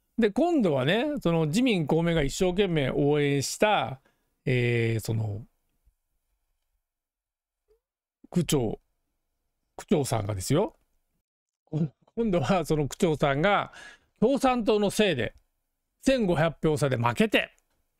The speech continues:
すぐに勝った方のこの清家、清家さんね、えー、共産党の自主的な支援で、そのギリギリの千五百何票を取って、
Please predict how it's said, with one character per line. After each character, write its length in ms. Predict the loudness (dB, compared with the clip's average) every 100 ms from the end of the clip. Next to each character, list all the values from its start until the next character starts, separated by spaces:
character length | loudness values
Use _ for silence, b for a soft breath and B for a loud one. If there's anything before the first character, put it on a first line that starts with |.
| _ _ _ _ _ -4
す 160 | 0
ぐ 180 | 2 4
に 260 | 2 0 -4 -16 b b b b b
勝 160 | -2 0
っ 60 | 0
た 140 | 0
方 220 | 0 0
の 260 | 0 0 -2
こ 100 | -2
の 100 | 0
清 220 | 0 -2
家、 200 | -4 -14
清 540 | -12 -6 -2 -2 -2 -4 -4
家 60 | -2
さ 160 | -2 0
ん 40 |
ね、 240 | 0 -2 B B B B B B B -4
え 460 | 0 0 -2 -4 -2
ー、 60 |
共 140 | 0 2
産 260 | 2 0
党 240 | 0 2 2
の 340 | 2 0 -2
自 140 | 0 0
主 120 | 2
的 240 | 0 2
な 120 | 0
支 200 | 0 0
援 220 | 2 2 2
で、 260 | 2 0
そ 120 | 0
の 60 | 0
ギ 200 | 0 2
リ 140 | 2 2
ギ 100 | 2
リ 80 |
の 100 | 2
千 300 | 0 2 2
五 80 | 2
百 240 | 0 2 2
何 260 | 2 0
票 240 | 0 0 0
を 60 |
取 180 | 0 -2
っ 40 |
て、 300 | -2 -6 -6